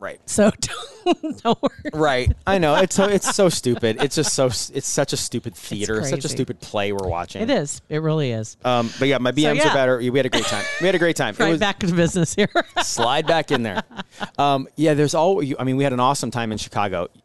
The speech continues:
Speaker 1: Um, it's, it's so funny, and we've talked about this before, but about people that just don't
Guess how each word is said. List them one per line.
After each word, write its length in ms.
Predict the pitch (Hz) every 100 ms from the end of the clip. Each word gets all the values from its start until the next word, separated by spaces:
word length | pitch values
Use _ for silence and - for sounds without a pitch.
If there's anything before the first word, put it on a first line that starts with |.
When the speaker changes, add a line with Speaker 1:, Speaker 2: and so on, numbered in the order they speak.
| -
Speaker 1:
Um, 260 | 110 104 - -
it's, 400 | 117 - - - _ 104 - _ -
it's 160 | 127
so 160 | - 165
funny, 280 | - 151 135
and 140 | 123 117
we've 120 | 123
talked 260 | 143 151 131
about 220 | 123 -
this 120 | 110
before, 480 | - 110 104 90 92 - - -
but 140 | 120
about 360 | 117 110 104 - _ -
people 380 | 160 156 165 135
that 180 | 107
just 260 | - 120 -
don't 280 | 127 113